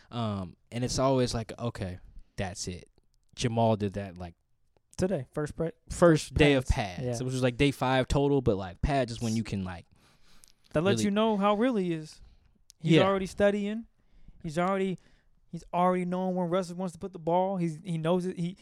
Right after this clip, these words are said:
Speaker 2: he's getting c-, accustomed to his tendencies. He's
Speaker 1: I
Speaker 2: studying Russ, which is dope, 'cause that means he's gonna take that same energy and apply it to week one, week two, week three.
Speaker 1: Every week, hopefully.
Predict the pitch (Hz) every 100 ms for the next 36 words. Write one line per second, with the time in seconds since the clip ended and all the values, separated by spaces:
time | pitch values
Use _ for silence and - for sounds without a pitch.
0 | _ - 151 160 180 170 175 - 165 -
1 | 180 175 180 165 - - 196 202 185 208
2 | 196 214 - _ _ _ _ _ _ -
3 | 202 - 247 294 185 160 123 - 185 214
4 | 175 170 294 349 - 170 180 202 196 185
5 | 190 175 185 170 - 190 180 185 185 160
6 | 151 139 160 160 147 - - _ 165 147
7 | 156 147 156 131 127 _ _ _ 160 147
8 | - 170 135 - _ - 156 151 165 156
9 | 131 - - 120 123 160 - 139 214 113
10 | 131